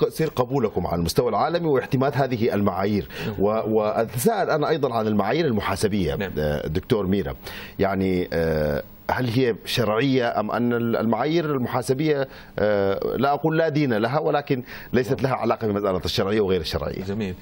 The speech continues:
Speaker 1: مم.
Speaker 2: سؤال جدًا جميل كده، مثل واحد قال ال-،
Speaker 1: مم.
Speaker 2: ال-، المتر هو متر، ما في متر إسلامي ومتر ما هو إسلامي.
Speaker 1: نعم.
Speaker 2: سؤال جميل جدًا وفي مكانه، لكن إن سمحت لي ب-، بإيجاز،
Speaker 1: نعم.
Speaker 2: هناك مجموعة دول جعلت المعايير سواء المح-، الشرعية أو المحاسبية إلزامية،
Speaker 1: مم.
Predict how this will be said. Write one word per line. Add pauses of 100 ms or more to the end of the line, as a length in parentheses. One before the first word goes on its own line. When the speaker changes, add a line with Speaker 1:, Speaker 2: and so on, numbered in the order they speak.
(120)
Speaker 1:
مم.
Speaker 2:
سؤال
جدًا
جميل
كده،
مثل
واحد
قال
ال-، (200)
Speaker 1:
مم.
Speaker 2:
ال-،
المتر
هو
متر،
ما
في
متر
إسلامي
ومتر
ما
هو
إسلامي. (220)
Speaker 1:
نعم.
Speaker 2:
سؤال
جميل
جدًا
وفي
مكانه،
لكن
إن
سمحت
لي
ب-،
بإيجاز،
Speaker 1:
نعم. (120)
Speaker 2:
هناك
مجموعة
دول
جعلت
المعايير
سواء
المح-،
الشرعية
أو
المحاسبية
إلزامية،
Speaker 1:
مم.